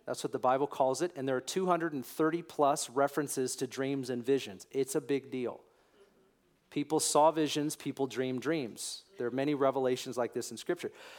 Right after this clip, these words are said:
So while I pray for people, typically I will see pictures in my head. Now, I do not use the terminology "in my mind's eye."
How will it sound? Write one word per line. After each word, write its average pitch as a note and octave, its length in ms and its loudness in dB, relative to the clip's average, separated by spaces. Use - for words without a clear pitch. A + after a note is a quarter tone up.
So D#3 180 4
while D3+ 360 6
I F3+ 120 8
pray G3+ 280 4
for F3 180 0
people, D3 560 -4
typically D3 560 0
I C3+ 180 4
will C3 200 0
see D3 200 -4
pictures C#3 500 -4
in B2+ 120 -8
my C3 140 2
head. B2+ 320 -2
Now, B2+ 120 4
I C#3 120 4
do D3 120 -2
not D#3 220 4
use F3 220 0
the E3 100 -2
terminology D#3 800 2
"in C3+ 120 -2
my C3 160 2
mind's C3 440 0
eye." A#2 320 2